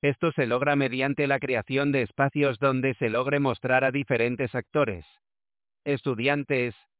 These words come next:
académicos, productores y público en general,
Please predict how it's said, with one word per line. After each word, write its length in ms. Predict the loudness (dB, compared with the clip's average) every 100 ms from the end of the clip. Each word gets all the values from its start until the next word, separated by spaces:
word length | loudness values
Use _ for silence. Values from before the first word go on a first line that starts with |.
| _ -2
académicos, 1000 | 0 2 2 0 0 0 0 0 -4 _ _ _ -4
productores 760 | 0 0 -2 0 2 2 0 -4
y 80 |
público 460 | -6 -4 -4 -2 0
en 160 | 0 -2
general, 580 | -2 0 2 0 -4